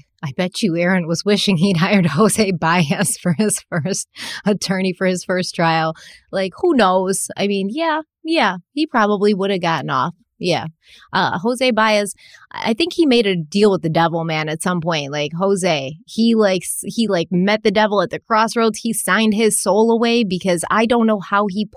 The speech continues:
pulls it off. You know, I don't know, but, and he's lost some cases. Don't act like he hasn't lost some cases, some high profile ones, but you gotta if, be able to afford him, right? Like, that's another thing. Your, your average person who's, like,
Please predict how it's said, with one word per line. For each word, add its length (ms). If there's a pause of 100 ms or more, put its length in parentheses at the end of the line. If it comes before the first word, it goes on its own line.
pulls 300
it 180 (100)
off. 540 (480)
You 120
know, 80
I 80
don't 340
know, 320
but, 300 (380)
and 160
he's 200
lost 280
some 140
cases. 380
Don't 220
act 200
like 140
he 100
hasn't 280
lost 380 (200)
some 260
cases, 380
some 100
high 220
profile 520
ones, 240 (240)
but 160
you 60
gotta 380
if, 180
be 120
able 140
to 100
afford 420
him, 200
right? 440
Like, 200
that's 220
another 300
thing. 320
Your, 200
your 240
average 460
person 600
who's, 300
like, 200